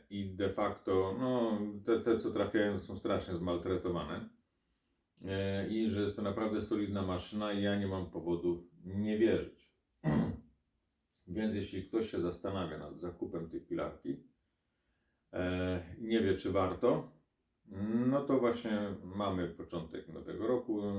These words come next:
i od, od listopada już trwają niezłe promocje. Przeglądałem jeszcze wczoraj, żeby się upewnić. W tej chwili też jest sporo promocji jeszcze na, na różnych sklepach, więc jeśli ktoś miał dylemat i się zastanawiał, czy warto, to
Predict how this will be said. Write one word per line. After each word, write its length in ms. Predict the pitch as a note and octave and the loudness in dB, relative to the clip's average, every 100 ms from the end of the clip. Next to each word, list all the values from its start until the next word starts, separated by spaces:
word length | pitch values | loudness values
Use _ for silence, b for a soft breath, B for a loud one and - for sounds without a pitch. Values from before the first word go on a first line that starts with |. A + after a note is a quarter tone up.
| G2 | -4
i 400 | A#2 A2+ A2+ A2+ - | 0 2 4 4 2
od, 280 | F#2 F#2 - _ _ _ _ _ _ _ _ | 2 0 -6 _ _ _ _ _ _ _ _
od 200 | F2 F#2 | -6 -2
listopada 640 | G2+ - - - G#2+ G2 F2 | 0 0 0 4 6 8 8
już 400 | F2+ E2+ - - | 6 4 -4 -18
trwają 400 | - F#2 F#2 F2+ | 0 2 4 2
niezłe 260 | F2 F#2 | 0 -2
promocje. 460 | - F#2+ A2+ - - | -2 0 2 2 -2
Przeglądałem 720 | - F#2 F2+ F2+ G2 F#2 F2 | -2 -2 0 2 4 4 2
jeszcze 240 | E2 - F2 | 0 -4 -6
wczoraj, 320 | - F#2+ E2 | 0 2 2
żeby 200 | E2+ - | 0 -4
się 120 | - | -2
upewnić. 480 | - B2+ A#2+ A#2 A2 | 2 6 6 4 -2
W 80 | - | 0
tej 140 | F2+ | 0
chwili 260 | - F#2 - | 0 -2 -2
też 120 | F2 | -2
jest 160 | E2+ | -2
sporo 280 | - F#2+ F2 | -4 -2 -2
promocji 520 | - E2+ F3+ - - | -2 -4 -4 -4 -2
jeszcze 300 | F2+ - F2 | -2 -2 -6
na, 440 | F2 D#2+ D#3 D#2 D#2+ | -4 -4 -4 -6 -6
na 300 | D2+ - D#2+ | -6 -6 -4
różnych 420 | E2+ E2+ E2+ D#2+ | -6 -6 -8 -8
sklepach, 720 | - A2+ G#2+ G#2+ G2 G2 F2 | -6 -2 -2 0 -2 -4 -4
więc 420 | E2+ E2+ E2+ - | -2 -2 -4 -6
jeśli 320 | E2 D#2 - | -8 -8 -14
ktoś 260 | - F2+ F2 | -10 -6 -4
miał 220 | F2 D#2+ | -2 -4
dylemat 460 | D#2 F#2+ G#2 G2+ E2+ | -2 -2 0 -2 -2
i 60 | |
się 140 | E2 E2 | -4 -8
zastanawiał, 560 | E2 - E2+ E2 D#2+ | -8 -8 -8 -6 -6
czy 140 | - F2 | -8 -2
warto, 380 | G#2 G#2+ - - | -2 -2 -4 -6
to 320 | - D2+ | -4 -6